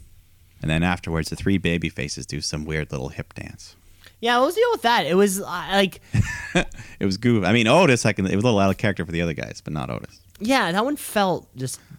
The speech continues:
Speaker 2: I didn't
Speaker 1: Maybe
Speaker 2: get
Speaker 1: it's
Speaker 2: it.
Speaker 1: just a fun goof. I don't know.
Speaker 2: Yeah.
Speaker 1: Maybe it's some sort of secret joke they had with Brody. I don't know.
Speaker 2: Oh, yeah, that could be it.
Speaker 1: But I, I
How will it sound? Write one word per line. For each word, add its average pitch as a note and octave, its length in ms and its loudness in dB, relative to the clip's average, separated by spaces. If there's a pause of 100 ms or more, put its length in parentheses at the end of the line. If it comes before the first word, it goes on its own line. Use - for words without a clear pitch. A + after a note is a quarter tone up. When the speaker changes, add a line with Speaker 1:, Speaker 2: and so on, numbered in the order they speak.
(540)
Speaker 2:
I G#2+ 140 -10
didn't F#2 160 -12
Speaker 1:
Maybe F#2 140 2
Speaker 2:
get - 40 2
Speaker 1:
it's E2 60 -2
Speaker 2:
it. F2+ 60 -4
Speaker 1:
just E2 80 -6
a F2+ 40 -4
fun F2+ 280 0
goof. E2+ 340 -2
I D#2 80 -2
don't C#2+ 160 -4
know. C#3+ 40 -6
Speaker 2:
Yeah. C#3+ 180 -4
Speaker 1:
Maybe D3 220 6
it's D3 100 2
some C#3+ 160 4
sort C3 200 2
of A#2+ 80 0
secret A#2 460 0 (120)
joke G2 280 0
they E2 100 0
had D#2+ 180 0
with E2 160 -6
Brody. D#2+ 480 -2
I C#2+ 120 -2
don't C2+ 80 -4
know. C2 120 -8
Speaker 2:
Oh, A3 200 2
yeah, F#3 320 2
that F#3 100 -10
could F3+ 100 -6
be E3 140 -2
it. E3 160 -4 (560)
Speaker 1:
But F#2 100 0
I, D2 340 0
I C#2 40 -4